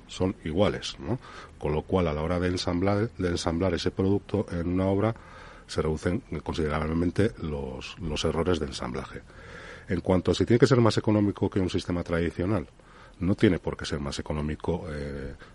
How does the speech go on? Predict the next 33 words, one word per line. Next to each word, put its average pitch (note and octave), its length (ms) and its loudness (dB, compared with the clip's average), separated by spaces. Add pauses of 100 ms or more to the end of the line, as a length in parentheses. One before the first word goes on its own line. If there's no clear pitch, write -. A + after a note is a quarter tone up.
que - 100 -8
un D#2 60 -4
sistema F2 320 -2
tradicional E2 520 0
en F2 160 0
cuanto D#2+ 380 -2
a D#2+ 40 0
la D#2+ 100 -2
repercusión D#2 500 -4
exclusivamente F2 640 0
de F#2 100 2
por - 180 -6
metro D#2 220 -4
cuadrado, D2 400 -2
que - 80 -6
es C#2+ 60 -6
un C#2+ 80 -6
poquito D#2 320 -2
como C#2+ 140 -6
estamos C#2+ 280 -8
acostumbrados D#2+ 640 -4
a, C#2+ 160 -6 (200)
a E2+ 100 -6
trabajar D2+ 460 -4
actualmente, D2 680 -6
¿no? - 160 -10 (840)
Eh, D2+ 800 -2 (520)
tenemos G2+ 200 4
que A2 80 2
cambiar A2 240 12
un A2+ 80 8
poquito A#2 560 6
el D#2 480 -2